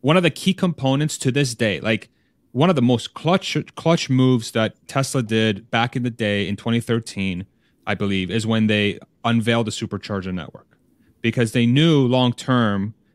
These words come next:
the freedom to travel in the United States was huge. People in America love being able to drive anywhere they want and they don't have, they don't wanna think about it. And having this fully integrated, vertically, uh, integrated, uh,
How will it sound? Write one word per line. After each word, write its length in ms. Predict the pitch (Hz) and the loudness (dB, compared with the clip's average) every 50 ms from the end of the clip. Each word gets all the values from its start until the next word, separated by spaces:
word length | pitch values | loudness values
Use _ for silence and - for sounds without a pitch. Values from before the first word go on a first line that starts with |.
| _ _ | _ _
the 60 | - 110 | -8 -8
freedom 340 | - - 156 165 170 165 156 | 0 2 4 4 4 4 0
to 100 | - 135 | -2 -6
travel 420 | - - - 131 131 131 120 123 | -8 -2 0 2 2 2 2 2
in 80 | 117 110 | 0 0
the 60 | 107 | 0
United 260 | 104 107 107 117 123 | 0 -2 -2 -2 -2
States 640 | 123 - - - 107 104 101 104 - - - - - _ _ | -2 -4 -4 -2 -2 -2 -2 -4 -6 -12 -12 -14 -18 _ _
was 300 | - 113 107 101 98 - | -2 0 0 0 0 -4
huge. 760 | - - - - - - - 135 120 101 - 113 - - - _ _ _ | -8 -18 -20 -20 -18 -6 0 0 0 0 -2 -8 -14 -18 -18 _ _ _
People 400 | - 156 156 180 180 175 170 - | -4 -2 2 4 4 4 4 2
in 180 | - 135 127 127 | 0 -2 0 0
America 640 | 123 120 123 123 120 120 113 113 - 117 113 107 - | 0 0 0 2 2 2 2 2 0 -2 -2 -2 -4
love 560 | - 113 117 120 131 135 147 160 160 - - - - | -6 -4 0 2 2 4 2 2 0 -2 -10 -16 -4
being 160 | - 131 123 120 | -2 0 0 0
able 160 | 113 113 113 | 0 -2 -4
to 80 | - | -8
drive 240 | 107 - 107 104 98 | -6 -4 -4 -4 -2
anywhere 300 | 101 98 104 101 104 104 | -4 -4 -4 -4 -4 -2
they 100 | 117 147 | 0 0
want 340 | 139 101 95 101 101 98 - _ _ _ - - _ _ _ _ | 0 0 0 -2 -2 -4 -8 _ _ _ -20 -20 _ _ _ _
and 80 | 107 | -2
they 40 | 110 | -2
don't 100 | 113 110 | 0 0
have, 200 | 104 107 98 - _ _ | -2 -4 -6 -6 _ _
they 80 | 120 110 | -6 -4
don't 120 | 110 107 | -4 -2
wanna 160 | 104 101 98 | -2 -4 -6
think 220 | 95 - 110 104 - | -6 -6 -6 -6 -6
about 220 | 95 87 82 78 | -6 -8 -8 -8
it. 120 | 71 - - _ _ _ _ _ - | -8 -12 -14 _ _ _ _ _ -6
And 100 | 110 123 | 0 0
having 240 | 139 143 151 139 | 2 2 2 0
this 140 | 127 120 - | 0 -2 -4
fully 360 | - - - 156 160 156 - | -6 -2 0 2 2 2 2
integrated, 540 | 143 139 139 131 123 131 123 120 117 113 104 | 2 0 0 2 2 2 4 4 2 0 0
vertically, 720 | 104 117 120 120 135 - - - 123 120 117 117 110 107 - _ _ _ _ _ _ _ _ _ _ _ _ | 2 0 0 0 0 -4 -4 -4 0 0 2 2 0 -2 -4 _ _ _ _ _ _ _ _ _ _ _ _
uh, 180 | - 117 110 110 113 | 0 2 2 2 2
integrated, 680 | 135 131 127 120 110 123 120 117 113 113 107 98 - - | 2 0 0 0 2 2 2 2 2 2 0 -2 -4 -4
uh, 300 | 123 110 104 95 90 | -4 -2 -2 -2 -4